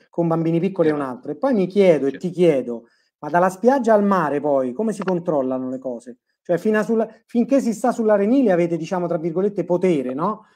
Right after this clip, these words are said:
Speaker 1: Anche potere
Speaker 2: Sì.
Speaker 1: proprio e-, e reale di poter dare delle,
Speaker 2: Certo.
Speaker 1: eh, regole.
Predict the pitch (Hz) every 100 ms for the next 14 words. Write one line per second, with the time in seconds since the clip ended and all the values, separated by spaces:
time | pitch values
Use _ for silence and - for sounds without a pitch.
0 | _ 160 180 180 170 165 185 170 165 175
1 | 165 165 165 _ - 180 196 147 147 156
2 | 175 240 160 143 135 147 151 170 147 170
3 | 165 143 165 160 147 107 _ - 151 151
4 | 156 190 143 135 131 123